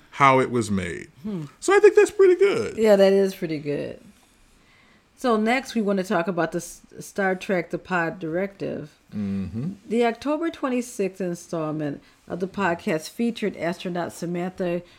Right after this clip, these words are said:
Speaker 2: Cristoforati, co-, famous for her cosplay of Catherine Janeway
Speaker 1: See?
Speaker 2: on the International Space Station. Calling in from Germany, she talked to the host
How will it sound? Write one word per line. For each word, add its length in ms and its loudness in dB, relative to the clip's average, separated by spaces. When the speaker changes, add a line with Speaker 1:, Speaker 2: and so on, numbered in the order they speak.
Speaker 2:
Cristoforati, 1800 -6
co-, 280 -10
famous 720 -4
for 220 -4
her 140 -2
cosplay 920 -4
of 260 -8
Catherine 480 -6
Janeway 500 -4
Speaker 1:
See? 400 -4
Speaker 2:
on 280 -4
the 420 0
International 680 2
Space 440 2
Station. 580 -4
Calling 420 2
in 260 -2
from 260 -4
Germany, 600 -2
she 360 -2
talked 480 -2
to 540 -2
the 240 -2
host 540 -4